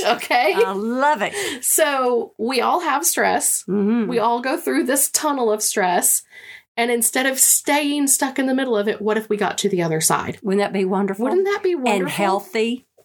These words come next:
Speaker 1: And healthy.
Speaker 2: Mm-hmm.
Speaker 1: Right.
Speaker 2: Mm-hmm.
Speaker 1: So first of all, I wanna ask you, like, what are some ways that people try to make the big feelings smaller, you know, in, in unhealthy ways?
Speaker 2: Oh,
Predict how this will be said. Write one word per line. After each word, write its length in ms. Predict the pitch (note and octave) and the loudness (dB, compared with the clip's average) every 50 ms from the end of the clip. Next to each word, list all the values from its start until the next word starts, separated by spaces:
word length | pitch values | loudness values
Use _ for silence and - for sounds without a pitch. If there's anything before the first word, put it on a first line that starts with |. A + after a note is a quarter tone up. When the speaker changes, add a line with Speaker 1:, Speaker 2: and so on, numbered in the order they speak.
| _ | _
Speaker 1:
And 260 | G3 G3 G3 F#3+ F#3+ | -2 0 0 0 0
healthy. 400 | F#3 - F#3 D#3+ D#3 - - - | 0 -2 -2 -2 -2 -2 -4 -2
Speaker 2:
Mm-hmm. 400 | - F#3 G3 F3 D#3+ G3 G#3+ G#3+ | 0 0 0 2 2 0 0 0
Speaker 1:
Right. 380 | A3+ F#3+ G3+ G#3+ F3+ D3+ - - | -2 -2 -2 0 0 -2 -2 -6
Speaker 2:
Mm-hmm. 340 | - - F#3+ F#3+ F#3+ G#3 G#3+ G#3+ - - | -6 -2 -2 0 0 0 0 -2 -4 -2
Speaker 1:
So 540 | - - - D4+ C#4 C#4 C4+ C4+ B3 A3 G#3+ - | 0 2 2 4 2 2 0 0 0 0 -2 0
first 220 | - F#4+ G#4+ G#4+ F#4 | 0 0 0 0 0
of 60 | D4 | -2
all, 80 | B3 - | 0 0
I 80 | - A3+ | 0 -2
wanna 180 | B3+ C4+ B3 | 0 -2 -2
ask 420 | - - G#3+ G#3 A3 A3 - - - | 0 0 0 0 0 0 -2 -2 -2
you, 240 | G#3 G3+ G3+ G3 | 0 2 2 2
like, 200 | F#3+ G3 F#3 F#3 - | 0 0 -4 -4 -2
what 180 | G3 G#3 G#3+ | -2 0 0
are 80 | C4 C#4+ | 0 0
some 320 | C#4+ - D4 C4 A#3+ A3+ G3 | 0 0 0 0 0 0 2
ways 380 | G3+ F#3+ F#3+ F#3 G3+ G3+ - | 2 2 2 2 2 2 0
that 180 | - F3+ - - | -2 -2 -4 -6
people 440 | - - G#3 G3 G3 G3 F#3 F#3 F#3 | -4 -2 -2 0 0 0 0 0 -2
try 600 | - - - - - - G#3+ G3 F#3+ G3 G3+ G#3+ G#3+ - - | -2 -4 -4 -2 0 -2 0 0 0 0 0 0 0 -2 -4
to 300 | - A3 G3+ G3+ G3+ F#3+ | -2 0 2 2 2 2
make 360 | F#3+ F#3+ F#3 F3+ F3+ F3+ - - | 2 0 0 -2 -2 -4 -2 -4
the 100 | G3 F3+ | -4 -2
big 280 | E3 F#3+ F3 E3+ F#3 | -2 -2 -2 -2 -4
feelings 560 | F#3 - F#3 F3+ E3 E3 D#3+ E3 E3 E3 D3+ - | -6 -2 -2 0 0 2 0 2 2 2 4 4
smaller, 840 | - - - F#3 F3+ E3+ D#3+ D#3 D3+ C#3+ C#3+ B2+ - C#2 - - - - - - - - - - - _ | 4 4 2 2 2 2 2 2 2 2 0 0 0 -2 -2 -6 -10 -18 -20 -20 -18 -18 -18 -20 -14 _
you 160 | G#3 G#3+ G#3+ | -2 0 0
know, 360 | G#3 G#3 G#3 G#3+ G#3+ G#3+ G#3+ - | 2 2 2 2 0 0 0 0
in, 240 | G#3+ G#3 A3 G#3 - - - - - _ - | 0 -2 -2 -2 -8 -10 -12 -12 -10 _ -2
in 280 | A3 G#3+ G#3+ G#3+ G#3 - - | 0 0 0 0 -2 -2 0
unhealthy 480 | F#3+ F#3 F3+ F3+ E3 D#3+ - - E3 | 0 0 0 0 -2 -2 -2 -2 -2
ways? 560 | D#3+ - - - - - - - - - - _ _ _ _ - | 0 -2 -2 0 0 2 2 2 2 0 -2 _ _ _ _ -2
Speaker 2:
Oh, 400 | A3+ C#4 D4+ D4 B3+ E3 D3+ D3+ | 0 0 2 2 0 -2 -2 -4